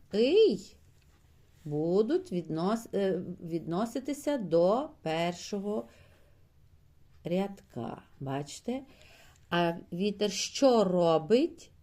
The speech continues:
Кружляє, танцює.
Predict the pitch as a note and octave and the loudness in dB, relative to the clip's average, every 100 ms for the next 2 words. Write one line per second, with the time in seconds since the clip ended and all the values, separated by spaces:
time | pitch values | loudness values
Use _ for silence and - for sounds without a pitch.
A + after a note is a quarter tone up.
0 | _ - G3 F3+ D#3+ C#3+ C3+ C3+ D3 C3+ | _ -8 -2 0 0 -4 -10 -6 -2 -2
1 | B2+ B2+ B2+ C#3+ E3 F#3 A#3 C#4+ - _ | -4 -6 -6 0 0 2 -2 -6 -12 _
2 | F3+ E3+ D#3+ D3 - - - C#3+ C3+ B2+ | -6 -4 -4 -6 -8 -18 -6 -4 -2 -4
3 | A#2+ C3+ D#3 F3 G3 A3 D#4+ | -6 -2 0 2 0 -2 -4